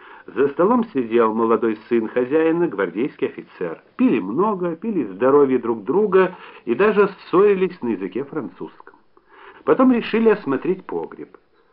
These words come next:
Погреб был тих, прохладен и сух. Архиерей заметил, что в погребе висит образ какого-то святого. "Страдает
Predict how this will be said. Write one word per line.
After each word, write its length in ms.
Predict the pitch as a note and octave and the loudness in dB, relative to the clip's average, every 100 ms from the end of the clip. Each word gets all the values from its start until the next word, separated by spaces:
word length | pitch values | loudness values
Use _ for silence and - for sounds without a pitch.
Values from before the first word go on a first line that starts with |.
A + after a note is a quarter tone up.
| _ _ | _ _
Погреб 440 | - G3+ C#3 F#2 - | 2 2 2 -8 -8
был 240 | F#2+ F#2 F2+ | -8 -10 -14
тих, 320 | - F3 F3+ - | -10 -8 -10 -14
прохладен 680 | - F#2+ - G#2 D#3 C#3+ C#3+ C#3 | -8 -8 -4 -2 -2 -2 -8 -10
и 120 | - - | -16 -14
сух. 360 | - - - _ _ _ _ _ _ _ | -14 -14 -16 _ _ _ _ _ _ _
Архиерей 760 | G#2 C3 C3+ D#3+ E3 E3 F#3+ | 0 0 0 2 4 6 2
заметил, 540 | D#3 E3+ E3+ G3 F3 C#3+ | 4 2 2 0 -2 -6
что 240 | _ C#3 | _ -8
в 80 | C3 _ | -8 _
погребе 480 | F3 A3 E3+ G2+ G2 | -2 -2 -2 -6 -6
висит 380 | G#2+ G#2+ F#3+ F#3 | -8 -6 -6 -2
образ 360 | F3+ F#3+ G3 F#3 - | 0 2 0 -4 -6
какого-то 500 | D3+ F#3 F3+ F3 F3+ | -2 0 -2 -4 -8
святого. 640 | F#3+ G#3+ - F#2+ - - _ _ _ _ _ _ _ _ _ _ _ _ _ _ - - | -6 -10 -4 -4 -4 -14 _ _ _ _ _ _ _ _ _ _ _ _ _ _ -20 -4
"Страдает 640 | - E3+ E3+ A#3+ C4+ B3 | 6 6 8 6 4 0